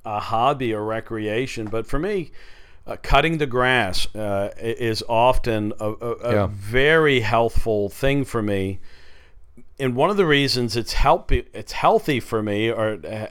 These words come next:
Speaker 1: it's helped me, is because I see with my own eyes progress
Speaker 2: It's exactly what
Speaker 1: of
Speaker 2: I say about
Speaker 1: something
Speaker 2: it.
Speaker 1: that I've
Speaker 2: Yep.
Speaker 1: done, whereas ministry is intangible. A lot of ministry is intangible.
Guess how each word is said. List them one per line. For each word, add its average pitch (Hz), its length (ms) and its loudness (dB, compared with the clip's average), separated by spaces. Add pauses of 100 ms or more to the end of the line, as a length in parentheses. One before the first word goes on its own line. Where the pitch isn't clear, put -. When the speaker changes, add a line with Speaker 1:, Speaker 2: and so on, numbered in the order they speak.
(100)
Speaker 1:
it's 107 140 -8
helped 156 320 2
me, 107 380 -4 (640)
is 131 200 -2
because 123 680 2 (300)
I 113 180 4
see 131 880 0 (300)
with 120 180 0
my 113 220 0
own 135 260 2
eyes 117 380 2
progress 110 920 2
Speaker 2:
It's - 80 -8
exactly 110 420 4
what 104 120 6
Speaker 1:
of 104 60 8
Speaker 2:
I 104 60 4
say 127 180 2
about 120 120 4
Speaker 1:
something 95 180 4
Speaker 2:
it. - 20 2
Speaker 1:
that 107 120 2
I've 104 180 6
Speaker 2:
Yep. 92 40 -8
Speaker 1:
done, 98 520 0
whereas 110 500 2
ministry 117 880 2 (1080)
is 127 200 2
intangible. 127 800 0
A 107 80 0
lot 123 260 6
of 120 80 -2
ministry 120 380 0
is 107 100 -2
intangible. 113 720 -2